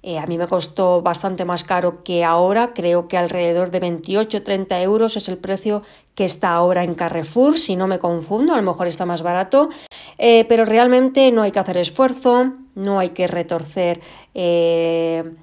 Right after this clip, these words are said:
el mocho y yo es que ya rompía muchos palos a la hora de retorcer. Aquí simplemente con,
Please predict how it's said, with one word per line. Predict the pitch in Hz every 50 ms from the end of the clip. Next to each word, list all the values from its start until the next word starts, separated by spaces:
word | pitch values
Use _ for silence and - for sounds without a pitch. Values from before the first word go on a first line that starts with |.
| _ - _ _ _ _ _
el | - 185 170 165 165 165 165 165
mocho | 185 202 233 240 240 - - 214 214 214 208
y | 196 180 175 170 170 175
yo | - 180
es | 165 165
que | - 185 165
ya | 170 165 170 170
rompía | 175 180 170 165 165 165 165 185 170 170 170
muchos | 175 180 175 175 - 180 156 -
palos | - 175 170 180 202 220 -
a | 220
la | 180 165 156 156
hora | 165 165 175
de | 170 170 160
retorcer. | 185 185 - - - - - - 180 175 165 - - - - _
Aquí | - 202 - 220
simplemente | 208 - 202 190 185 185 180 175 180 185 185 185 185 175
con, | 175 - 185 185 185 175